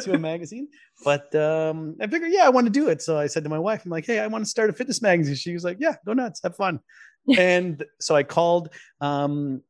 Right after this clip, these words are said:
Speaker 1: um, this editor that I'd worked with at Oxygen, who I thought she was really, really good. And I thought, I mean, I, I kinda felt like I could work really well with her and Kirsten Brown. And then I, I said, "Hey, listen, I'm thinking about bringing on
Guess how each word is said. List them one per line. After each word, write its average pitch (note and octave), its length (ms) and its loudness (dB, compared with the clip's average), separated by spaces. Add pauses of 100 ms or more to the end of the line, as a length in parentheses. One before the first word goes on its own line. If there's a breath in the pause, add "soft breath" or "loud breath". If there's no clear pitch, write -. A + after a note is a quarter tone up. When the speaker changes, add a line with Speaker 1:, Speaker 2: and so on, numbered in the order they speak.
(140)
Speaker 1:
um, C3 1000 0 (220)
this C3 280 4
editor D3 320 6
that B2 140 6
I'd A#2+ 160 2
worked A#2 340 -2
with A#2 240 0
at A2+ 100 -4
Oxygen, A2 460 -4
who A2+ 100 -6
I A2+ 80 -4
thought G2 180 -6
she A2 100 -12
was G2 220 -10
really, A2+ 220 -4
really G#2 200 -6
good. G2+ 200 -6 (680)
And A2+ 160 -4
I A2 80 -2
thought, A2+ 360 0 (140)
I A#2 40 -8
mean, A#2 140 -2
I, G#2 200 -8
I G#2 180 -6
kinda G#2+ 320 -8 (440 soft breath)
felt A#2 160 6
like A#2+ 140 -10
I G#2+ 80 -4
could G#2+ 140 -10
work A2 260 -4
really G#2+ 220 -4
well G2+ 200 -2
with G#2 120 -4
her G2+ 100 -2
and G2 120 -6
Kirsten G2+ 260 -6
Brown. G#2+ 420 -2 (480 loud breath)
And A#2 720 2
then A#2+ 240 2
I, A#2 320 0
I A2+ 40 0
said, A2 200 0
"Hey, B2 140 -2
listen, A2+ 220 -6
I'm G#2 120 -6
thinking A#2+ 300 0
about G#2+ 220 2
bringing A2+ 300 2
on G#2 360 -4